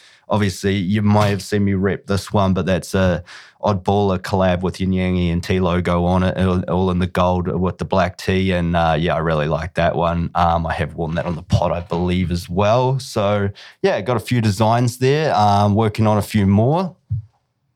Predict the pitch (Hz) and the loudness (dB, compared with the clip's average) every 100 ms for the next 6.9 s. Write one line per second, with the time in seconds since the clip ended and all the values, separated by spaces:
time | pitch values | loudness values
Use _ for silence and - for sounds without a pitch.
0 | _ _ _ _ _ _ _ - - - | _ _ _ _ _ _ _ -16 -14 -16
1 | _ _ _ _ _ _ 1077 _ _ _ | _ _ _ _ _ _ _ _ _ _
2 | _ _ _ _ - 143 120 107 120 117 | _ _ _ _ -10 -6 -2 -2 0 2
3 | 110 98 - 101 104 120 139 117 113 113 | 2 0 2 2 4 2 0 0 0 2
4 | 107 98 113 110 107 104 113 113 151 110 | 2 2 2 4 2 0 0 -2 0 0
5 | 101 92 117 101 101 90 - 104 95 101 | 0 -2 -2 0 0 0 0 2 2 4
6 | 107 - 104 101 101 98 98 95 | 2 0 0 2 2 2 0 -2